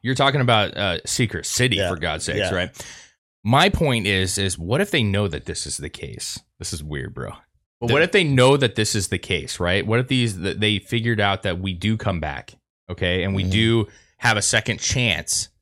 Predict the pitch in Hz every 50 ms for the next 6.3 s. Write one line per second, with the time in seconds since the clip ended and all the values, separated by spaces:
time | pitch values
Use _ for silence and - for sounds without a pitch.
0 | _ _ _ _ _ _ _ _ _ _ _ _ _ _ _ - 95 117 139 170
1 | - - 165 147 - 156 151 143 147 131 120 113 113 107 98 101 110 107 95 98
2 | 151 214 220 - 190 - - 135 107 92 92 101 95 78 73 78 82 90 - -
3 | 87 85 80 78 82 101 123 127 - _ _ - 107 107 101 107 107 98 - -
4 | - - 113 110 113 120 123 - - 117 113 110 - 95 78 71 - - _ _
5 | _ _ _ _ _ _ - 95 104 107 98 - 92 101 98 95 92 87 101 101
6 | 101 104 98 - -